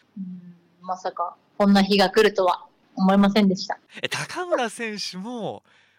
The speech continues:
Speaker 2: まあ、実際百試合達成が分かった瞬間、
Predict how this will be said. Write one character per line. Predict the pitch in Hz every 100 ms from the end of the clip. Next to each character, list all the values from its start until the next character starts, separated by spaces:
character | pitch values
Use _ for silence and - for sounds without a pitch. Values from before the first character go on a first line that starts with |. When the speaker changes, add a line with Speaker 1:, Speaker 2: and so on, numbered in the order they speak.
| -
Speaker 2:
ま | 131
あ、 |
実 | 107 -
際 |
百 | - 110
試 | - - 170
合 | 120
達 | 95 120 113
成 | - - - 117 110
が | 98
分 | 95 123
か | - -
っ | _
た | 104
瞬 | - - 180
間、 | 175 165 117